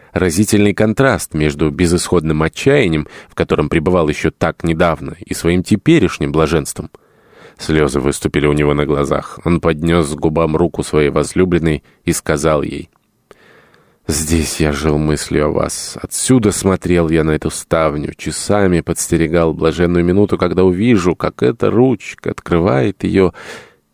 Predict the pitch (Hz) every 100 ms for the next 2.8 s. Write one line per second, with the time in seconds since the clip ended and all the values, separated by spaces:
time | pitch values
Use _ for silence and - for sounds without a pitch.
0 | _ _ _ _ - 85 95 87 87 90
1 | 82 90 80 80 78 - - 80 73 73
2 | 69 69 - 73 - 73 71 -